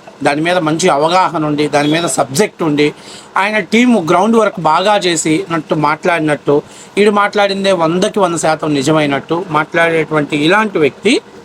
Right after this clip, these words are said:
ఇప్పుడు ఒక పెద్ద యూట్యూబర్ని ఆయన ప్రశ్నిస్తున్నాడు. ఏమని ప్రశ్నిస్తున్నాడో ఒకసారి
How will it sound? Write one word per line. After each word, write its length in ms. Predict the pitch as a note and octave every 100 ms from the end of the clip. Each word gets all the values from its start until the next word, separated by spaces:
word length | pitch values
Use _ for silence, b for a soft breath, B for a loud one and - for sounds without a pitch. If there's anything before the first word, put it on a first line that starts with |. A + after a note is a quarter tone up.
| - - - - - -
ఇప్పుడు 640 | F#3+ - D#4 F#3 F#3 G#3 G#3+ - - - - -
ఒక 140 | - G#3
పెద్ద 360 | G3+ G3 E3+
యూట్యూబర్ని 1000 | C4 A3 G#3 A3+ G#3 F#3+ G3+ A3 F3+ G3+ B3
ఆయన 160 | D3+
ప్రశ్నిస్తున్నాడు. 960 | D3+ D#3 D3+ G#3 F#3+ D#3+ C#3 G#2 - - - - - F3+
ఏమని 300 | A#3 C4+ A#3
ప్రశ్నిస్తున్నాడో 600 | G#3+ G3+ F#3 - E3+ F#3
ఒకసారి 300 | E3 E3+